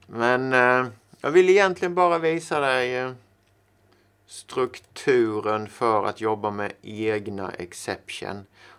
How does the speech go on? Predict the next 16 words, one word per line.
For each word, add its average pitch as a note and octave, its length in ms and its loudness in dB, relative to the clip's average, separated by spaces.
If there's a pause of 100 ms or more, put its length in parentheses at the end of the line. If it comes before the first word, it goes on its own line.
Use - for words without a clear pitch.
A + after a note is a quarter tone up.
(140)
Och, - 480 -8
eh, G#2 320 -2 (800)
tror C3 160 2
sen C3+ 220 0
när A#2 80 -2
vi, A2+ 240 -2 (180)
när A#2+ 140 -8
vi B2+ 80 -4
gör B2+ 160 0
koden A#2+ 420 -2
större, C3 1000 -2
när C3+ 140 -6
vi B2 100 -4
kommer A#2+ 280 -6
jobba A#2 260 -2
mer A#2 420 -4